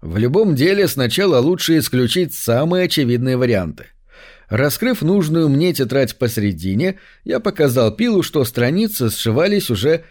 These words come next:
сфальцованными. "Бывает..." вырвешь листочек из конца, а когда блокноты, грозбухи и даже книги сшиваются подобным образом,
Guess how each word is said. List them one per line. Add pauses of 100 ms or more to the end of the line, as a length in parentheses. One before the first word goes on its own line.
(240)
сфальцованными. (680)
"Бывает..." (460)
вырвешь
листочек
из
конца, (340)
а
когда
блокноты,
грозбухи
и
даже
книги
сшиваются
подобным
образом,